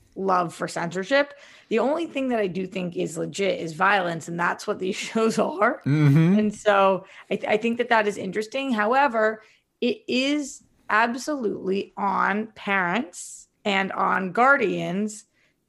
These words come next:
Speaker 1: to be in charge of what their children, especially under the age of twelve, are watching. And I'm saying that as a non-parent, so I'm sure some parents are like, "Go fuck yourself. You don't know how hard it is." And I'm sure it's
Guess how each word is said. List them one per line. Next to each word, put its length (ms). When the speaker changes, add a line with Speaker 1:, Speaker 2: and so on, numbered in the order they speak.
Speaker 1:
to 540
be 300
in 140
charge 440
of 180
what 300
their 240
children, 760
especially 680
under 240
the 160
age 360
of 140
twelve, 720
are 140
watching. 520
And 480
I'm 140
saying 260
that 140
as 60
a 80
non-parent, 840
so 140
I'm 120
sure 180
some 220
parents 260
are 60
like, 160
"Go 120
fuck 300
yourself. 400
You 60
don't 160
know 80
how 200
hard 280
it 80
is." 220
And 60
I'm 100
sure 240
it's 120